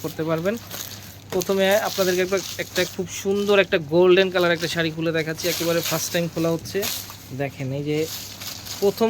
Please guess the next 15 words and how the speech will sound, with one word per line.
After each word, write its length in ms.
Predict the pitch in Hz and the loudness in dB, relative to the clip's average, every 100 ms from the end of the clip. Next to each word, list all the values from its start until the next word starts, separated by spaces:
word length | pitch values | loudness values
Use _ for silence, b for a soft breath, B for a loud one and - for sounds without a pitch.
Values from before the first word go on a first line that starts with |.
| - | 4
খোলা 180 | 196 180 | 6 6
হচ্ছে 180 | 175 - 165 | 6 2 0
আপনাদের 280 | 180 175 170 | 0 0 0
সামনেই। 360 | 175 165 180 233 - - - - - - - - - - - - - | 2 2 2 -2 -6 -12 -14 -14 -10 -10 -10 -12 -12 -14 -18 -16 2
সবগুলো 440 | 202 202 196 226 226 220 | 6 6 4 4 4 4
শাড়ি 160 | 208 208 | 4 4
আপনাদের 240 | 202 202 196 | 4 0 0
সুবিধার্থে 380 | 196 196 190 180 180 | -2 2 2 2 0
আমরা 120 | 180 165 | 0 0
দেখিয়ে 260 | 165 190 170 | 0 0 0
দিব, 120 | 170 185 - | -2 -2 -2
সাথে 200 | 165 160 - | -4 -4 0
প্রাইসটাও 400 | 156 151 - 165 156 | 0 0 0 2 2
বলে 140 | 156 | 2
দিব। 100 | 151 | 0